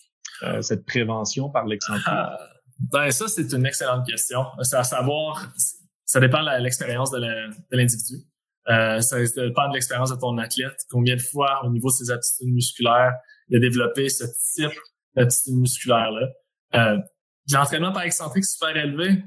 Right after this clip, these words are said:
Speaker 2: je l'encourage clairement pas en séries éliminatoires. <laughs> Donc, euh, c'est, euh, c'est pas lorsque ça,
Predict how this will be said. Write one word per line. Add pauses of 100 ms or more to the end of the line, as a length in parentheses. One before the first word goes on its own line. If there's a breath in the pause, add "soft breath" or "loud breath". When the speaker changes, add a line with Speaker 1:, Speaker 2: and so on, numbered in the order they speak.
Speaker 2:
je
l'encourage
clairement
pas (140)
en
séries
éliminatoires. (140)
<laughs>
Donc,
euh,
c'est,
euh,
c'est
pas
lorsque
ça,